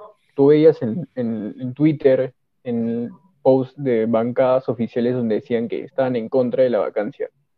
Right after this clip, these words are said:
y que iban a votar en contra, como es el caso de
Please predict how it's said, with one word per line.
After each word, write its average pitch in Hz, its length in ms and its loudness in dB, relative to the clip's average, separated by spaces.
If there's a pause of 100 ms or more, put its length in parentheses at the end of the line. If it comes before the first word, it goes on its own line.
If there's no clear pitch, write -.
(140)
y 123 120 -6
que 117 100 -4
iban 120 280 0
a 113 40 -4
votar 110 320 -2
en 123 120 -4
contra, 120 420 -6 (120)
como 120 200 -2
es 120 100 -6
el 123 120 -2
caso 135 300 2
de 113 320 0